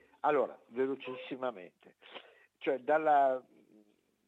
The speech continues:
bellissima relazione che ha fatto, eh, il conduttore sulla mostra di Canova,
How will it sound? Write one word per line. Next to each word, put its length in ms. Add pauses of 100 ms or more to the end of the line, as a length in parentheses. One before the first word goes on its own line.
(480)
bellissima 760
relazione 880
che 100
ha 160
fatto, 560 (680)
eh, 320
il 60
conduttore 840 (140)
sulla 300
mostra 280
di 140
Canova, 600